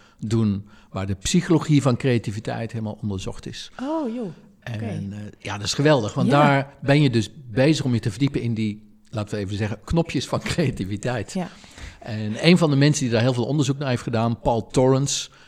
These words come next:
Speaker 1: die onderzocht welke vaardigheden helpen om die creativiteit meer aan te zetten.
Speaker 2: Mhm.
Speaker 1: En als je dan het uitstel van oordeel, als ik dat even in de Engelse taal terugpak, dan vind ik hem nog krachtiger.
Speaker 2: Ja.
Speaker 1: Hij noemde dat, hij heeft dat twee manieren, heeft hij daar woord aan gegeven. De makkelijkste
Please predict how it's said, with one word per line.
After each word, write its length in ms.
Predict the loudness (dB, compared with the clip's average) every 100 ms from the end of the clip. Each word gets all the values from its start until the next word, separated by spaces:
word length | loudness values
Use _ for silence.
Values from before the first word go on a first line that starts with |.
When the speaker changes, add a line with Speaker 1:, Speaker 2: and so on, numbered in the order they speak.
| -16
Speaker 1:
die 460 | -8 -4 -4 -4 -6
onderzocht 540 | -6 -2 0 2 0
welke 320 | 0 0 0 -4
vaardigheden 760 | 0 4 4 2 -2 -2 -2
helpen 380 | 0 0 0 0
om 120 | 0
die 100 | -2
creativiteit 640 | 0 0 0 -2 -2 -2 -2
meer 220 | -2 -4
aan 240 | 0 0 2
te 120 | 0
zetten. 280 | -4 -6 -4
Speaker 2:
Mhm. 300 | -2 0 0 -2 -12 -20 -20 _
Speaker 1:
En 140 | -6
als 180 | -4 -4
je 80 | 0
dan 200 | 2 2
het 160 | 0 -2
uitstel 500 | 0 0 2 2 2
van 220 | 2 -2 2
oordeel, 680 | 4 6 6 4 2 -6 -14 _
als 200 | -12 -8
ik 80 | -4
dat 120 | -4
even 240 | 0 0 2
in 60 | 0
de 60 | 2
Engelse 360 | 4 4 2
taal 240 | -2 -2 -2
terugpak, 540 | -2 -4 -4 -10 -10
dan 120 | -10 -4
vind 160 | -2
ik 100 | 0
hem 120 | 0
nog 260 | -2 -4 -8 -4
krachtiger. 600 | 2 2 0 -4 -4 -4 -4
Speaker 2:
Ja. 260 | -2 -2 -2 -10 -12
Speaker 1:
Hij 140 | -2
noemde 240 | 2 4 4
dat, 120 | 2
hij 80 | -2
heeft 180 | -4 -2
dat 120 | -4 -2
twee 240 | 4 6
manieren, 460 | 8 6 4 4 2
heeft 160 | 0
hij 80 | -2
daar 220 | -4 -2
woord 280 | 0 0 0
aan 160 | -2 -6
gegeven. 440 | -6 -6 -6 -4
De 80 | -2
makkelijkste 720 | 0 2 4 4 4 0 -4